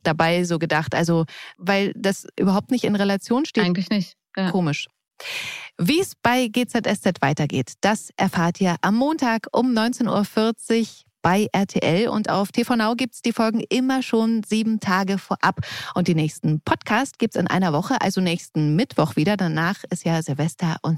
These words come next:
Speaker 1: Neujahr.
Speaker 2: Hm.
Speaker 1: Liebe Gisa, vielen
Speaker 2: Ja.
Speaker 1: Dank, dass du dieses Jahr noch mal dabei warst.
Speaker 2: Ja, ich freue mich. Vielen Dank.
Speaker 1: Ich hab dir gar nicht gesagt,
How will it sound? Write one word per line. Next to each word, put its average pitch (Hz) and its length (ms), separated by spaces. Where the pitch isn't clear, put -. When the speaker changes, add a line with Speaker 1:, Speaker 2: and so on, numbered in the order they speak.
Speaker 1:
Neujahr. 160 500
Speaker 2:
Hm. 269 380
Speaker 1:
Liebe 240 240
Gisa, 262 540
vielen 320 300
Speaker 2:
Ja. 277 140
Speaker 1:
Dank, 320 160
dass 262 240
du 254 100
dieses 262 300
Jahr 254 140
noch 240 180
mal 233 180
dabei 202 380
warst. 156 420
Speaker 2:
Ja, 240 300
ich 226 100
freue 202 260
mich. 185 200
Vielen 208 200
Dank. 196 300
Speaker 1:
Ich 202 100
hab 226 120
dir 220 100
gar 202 160
nicht 233 160
gesagt, 233 380